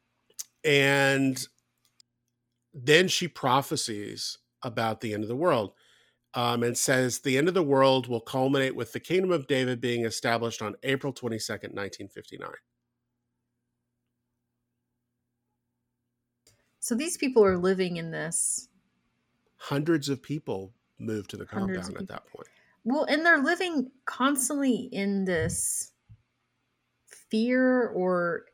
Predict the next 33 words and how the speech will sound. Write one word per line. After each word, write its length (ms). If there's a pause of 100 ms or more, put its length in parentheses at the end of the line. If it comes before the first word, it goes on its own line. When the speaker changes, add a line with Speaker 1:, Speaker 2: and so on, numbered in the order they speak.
(120)
Speaker 2:
anticipation 1080
of 240
end 200
times. 460
Like, 160
they 160
literally 480
think 280
that 160
they're 340 (580)
living 480
out 460 (480)
that, 280
you 120
know, 200 (100)
Christ's 520
second 300
coming 340
is 180 (120)
right 560
around 320
the 60
corner, 460 (220)
and 160
that 160 (380)
they 180
are 180
all 440
ready 560
and 240
willing 580 (540)
and 560 (360)
eager 640